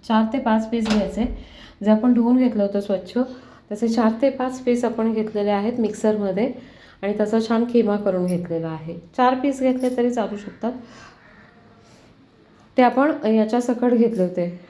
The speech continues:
अम, आपली, अ, चर-, चरबी असते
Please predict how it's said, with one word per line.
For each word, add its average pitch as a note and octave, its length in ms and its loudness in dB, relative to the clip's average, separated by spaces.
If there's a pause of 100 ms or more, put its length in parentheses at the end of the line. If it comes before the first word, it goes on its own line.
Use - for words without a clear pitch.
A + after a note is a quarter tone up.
(100)
अम, F3+ 560 0 (160)
आपली, G3 340 -2
अ, F3+ 160 0 (520)
चर-, - 500 0 (420)
चरबी G3+ 320 4
असते A3+ 540 -4